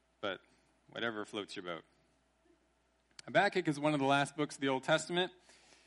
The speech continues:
just a few books before Malachi. He's one of the twelve minor prophets.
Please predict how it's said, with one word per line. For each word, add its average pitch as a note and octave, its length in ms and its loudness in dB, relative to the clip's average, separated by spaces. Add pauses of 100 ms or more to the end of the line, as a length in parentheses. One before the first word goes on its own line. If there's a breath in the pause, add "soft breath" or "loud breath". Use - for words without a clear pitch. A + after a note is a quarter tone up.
(280 soft breath)
just C3 200 -6
a C3+ 40 -10
few C#3+ 160 0
books C3 180 -2
before B2 300 -6
Malachi. C#3+ 640 2 (1400 soft breath)
He's A#2+ 140 -2
one D#3 140 2
of D#3 60 0
the D3+ 80 2
twelve D#3+ 420 4
minor D3+ 320 2
prophets. - 880 0